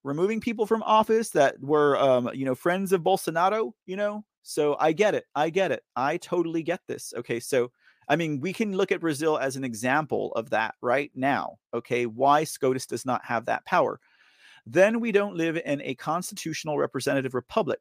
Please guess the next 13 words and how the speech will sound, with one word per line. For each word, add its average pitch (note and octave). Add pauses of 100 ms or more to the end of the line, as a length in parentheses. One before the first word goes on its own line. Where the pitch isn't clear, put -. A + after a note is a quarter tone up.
We C3+
are C3+
governed D3
by D3
an C3
all-powerful F3+
ruling C#3+
council C#3+
of B2
five D3
unelected D#3+
government B2
officials B2